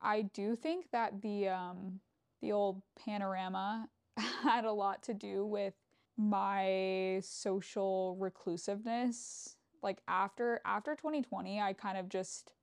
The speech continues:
I don't know, I felt like I was definitely way more social before twenty twenty, and then twenty twenty happened, and it almost was like my brain realized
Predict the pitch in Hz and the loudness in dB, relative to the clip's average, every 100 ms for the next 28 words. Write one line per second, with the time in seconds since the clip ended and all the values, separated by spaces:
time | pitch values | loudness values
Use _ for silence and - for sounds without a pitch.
0 | _ 226 254 247 - 196 240 269 294 262 | _ 2 4 4 2 2 2 2 4 2
1 | 220 208 226 214 190 190 185 185 - 185 | 2 0 0 -2 0 0 -2 -4 -2 -2
2 | - 190 185 - 190 196 254 277 285 302 | -2 -4 -6 -4 -2 -2 -2 -2 0 0
3 | 320 214 202 196 202 190 240 226 226 214 | 0 0 -2 -2 -4 -4 -2 0 0 0
4 | 214 208 202 202 196 - 196 208 233 220 | 0 0 0 -2 -2 -2 0 0 0 0
5 | 233 233 214 196 185 185 196 185 175 175 | 0 2 0 0 0 0 0 0 0 2
6 | 180 196 202 214 - | 2 2 0 -2 -8